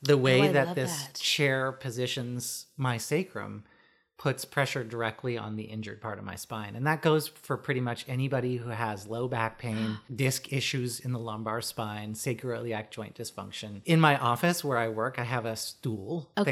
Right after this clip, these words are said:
Speaker 1: goes
Speaker 2: Okay.
Speaker 1: up and down, like a
Speaker 2: Okay.
Speaker 1: massage stool.
Speaker 2: Okay.
Speaker 1: And the important point is just to have the hips above the knees.
Speaker 2: Okay.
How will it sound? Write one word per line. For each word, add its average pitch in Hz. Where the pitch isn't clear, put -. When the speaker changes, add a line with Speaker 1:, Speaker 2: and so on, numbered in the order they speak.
Speaker 1:
goes 120
Speaker 2:
Okay. -
Speaker 1:
up 110
and 151
down, 120
like 180
a -
Speaker 2:
Okay. 156
Speaker 1:
massage 113
stool. 107
Speaker 2:
Okay. 180
Speaker 1:
And 143
the 139
important 156
point 127
is 123
just -
to 120
have 117
the 110
hips -
above 110
the 127
knees. -
Speaker 2:
Okay. 175